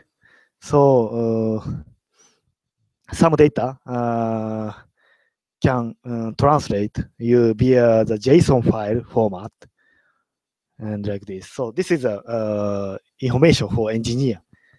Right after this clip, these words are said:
If you want to read and if you want to understand, uh, please open this, uh,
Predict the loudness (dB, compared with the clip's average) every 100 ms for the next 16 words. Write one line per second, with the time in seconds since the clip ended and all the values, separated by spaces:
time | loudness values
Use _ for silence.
0 | _ -4 2 4 4 2 0 0 2 2
1 | 0 -2 -2 -4 -4 -4 -4 -4 -4 0
2 | 0 0 -6 -12 -14 -20 _ _ _ _
3 | _ -10 -8 0 0 4 2 2 -4 -10
4 | -10 -8 -8 -12 -14 -10 -6 -6 -6 -6
5 | -6 -8 -8 -8 -8 -10 -12